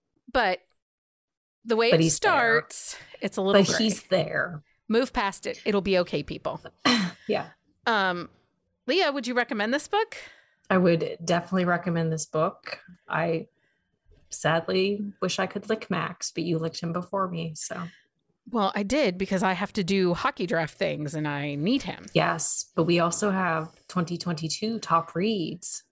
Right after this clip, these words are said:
Speaker 2: and I did steal the invitation from you last year.
Speaker 1: True, true story. Um, I would re-, I really, really did like this book. I would recommend it.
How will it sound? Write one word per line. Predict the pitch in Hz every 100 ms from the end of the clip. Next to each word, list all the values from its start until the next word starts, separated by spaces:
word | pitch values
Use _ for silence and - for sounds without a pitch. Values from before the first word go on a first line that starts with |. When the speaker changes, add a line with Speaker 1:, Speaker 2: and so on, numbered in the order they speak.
| -
Speaker 2:
and | 160
I | 160
did | 160 180 180
steal | - 208 185
the | 185
invitation | 170 160 160 160 160 - 160
from | 165
you | 160 160
last | 156 165 - -
year. | - 196 196 - _ _ _ -
Speaker 1:
True, | - 180 180 185 - -
true | - 190
story. | - - 165 165 165 - - - - - _ 233
Um, | 220 180 175 208 - _ _ _ - -
I | 233 247
would | 240 208 202
re-, | 220 254 -
I | 247
really, | 220 214 247 240
really | 208 208 202
did | 190 185
like | 165 -
this | 190 -
book. | 190 175
I | 175
would | 175 170
recommend | 175 202 170 170
it. | 185